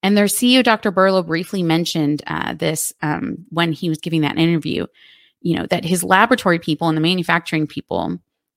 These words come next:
you know, the ones that created the, the vaccine for covid, some of those job duties required those workers to come into the Pfizer facilities to work.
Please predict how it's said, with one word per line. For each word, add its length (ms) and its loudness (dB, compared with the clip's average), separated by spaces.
you 120 0
know, 60 -4
the 100 -2
ones 280 2
that 160 -2
created 500 2
the, 160 -2
the 100 0
vaccine 460 0
for 140 -6
covid, 460 0
some 280 4
of 60 6
those 160 8
job 240 2
duties 300 2
required 680 4
those 220 6
workers 460 0
to 100 -2
come 260 0
into 260 2
the 100 0
Pfizer 420 0
facilities 600 0
to 80 2
work. 500 4